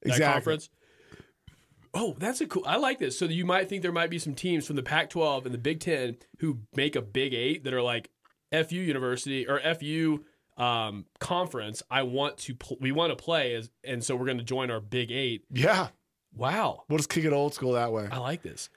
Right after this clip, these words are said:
Speaker 2: And we should
Speaker 1: Who
Speaker 2: just break up into regions.
Speaker 1: Who's in your Big Eight? Uh, Ohio State, 'cause Day wants to play, obviously. Uh, Michigan, 'cause Harbaugh's gonna kill himself.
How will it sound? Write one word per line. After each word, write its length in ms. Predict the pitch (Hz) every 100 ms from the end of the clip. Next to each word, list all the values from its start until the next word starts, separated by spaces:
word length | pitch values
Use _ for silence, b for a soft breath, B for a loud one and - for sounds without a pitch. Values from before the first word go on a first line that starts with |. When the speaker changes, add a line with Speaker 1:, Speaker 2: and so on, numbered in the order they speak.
| -
Speaker 2:
And 120 | 208
we 60 | 294
should 160 | 339
Speaker 1:
Who 60 | 285
Speaker 2:
just 140 | 247
break 200 | 254 262
up 100 | 277
into 140 | 262 233
regions. 500 | 247 277 185 107 -
Speaker 1:
Who's 180 | 208
in 60 | 202
your 120 | 202
Big 180 | 175 180
Eight? 260 | 180 110 -
Uh, 460 | 127 127 120 113 104 - _ _ _
Ohio 240 | 131 131 156
State, 300 | 156 143 147
'cause 120 | 139
Day 220 | 120 123 123
wants 220 | 123 123
to 60 |
play, 220 | 120 113 107
obviously. 600 | 104 107 - 110 113 - _ _ _ _ _ _
Uh, 320 | 110 113 113 107
Michigan, 400 | 143 139 127 127
'cause 140 | 120
Harbaugh's 320 | 127 123 117
gonna 100 | 113
kill 200 | 107 135
himself. 480 | 127 113 101 98 113